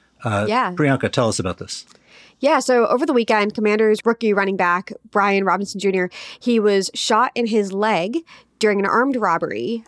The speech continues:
Speaker 2: So these two teenagers, they were, the, the suspects are expected to be between the ages of fifteen and seventeen, and they tried to rob him. They tried to rob Brian Robinson Junior, and then he ended up, like,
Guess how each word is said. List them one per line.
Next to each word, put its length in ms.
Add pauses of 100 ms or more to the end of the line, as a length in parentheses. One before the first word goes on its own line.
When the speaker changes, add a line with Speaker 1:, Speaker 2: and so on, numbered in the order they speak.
Speaker 2:
So 200 (140)
these 160
two 180
teenagers, 840
they 120
were, 100 (300)
the, 160 (100)
the 80
suspects 480
are 140
expected 500
to 120
be 360 (320)
between 300
the 120
ages 200
of 100
fifteen 380
and 100
seventeen, 540 (360)
and 320 (220)
they 200
tried 320
to 100
rob 420 (120)
him. 420
They 100
tried 200
to 80
rob 420 (100)
Brian 260
Robinson 360
Junior, 280 (300)
and 140
then 80
he 160
ended 180
up, 200
like, 300